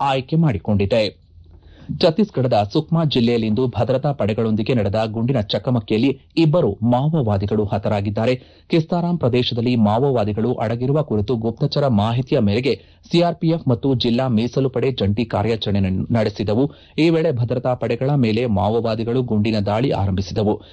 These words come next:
ಇದಕ್ಕೆ ಪ್ರತಿಯಾಗಿ ಭದ್ರತಾ ಪಡೆಗಳು ನಡೆಸಿದ ಗುಂಡಿನ ದಾಳಿಯಲ್ಲಿ ಇಬ್ಬರು ಮಾವೋವಾದಿಗಳು ಸಾವನ್ನಪ್ಪಿದರು.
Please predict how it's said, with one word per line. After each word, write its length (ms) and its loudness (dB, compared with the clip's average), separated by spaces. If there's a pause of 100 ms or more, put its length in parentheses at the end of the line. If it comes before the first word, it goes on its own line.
(180)
ಇದಕ್ಕೆ 280 2
ಪ್ರತಿಯಾಗಿ 500 -2
ಭದ್ರತಾ 380 -2
ಪಡೆಗಳು 280 -4
ನಡೆಸಿದ 360 -2
ಗುಂಡಿನ 340 0
ದಾಳಿಯಲ್ಲಿ 400 0
ಇಬ್ಬರು 420 0
ಮಾವೋವಾದಿಗಳು 760 2
ಸಾವನ್ನಪ್ಪಿದರು. 720 0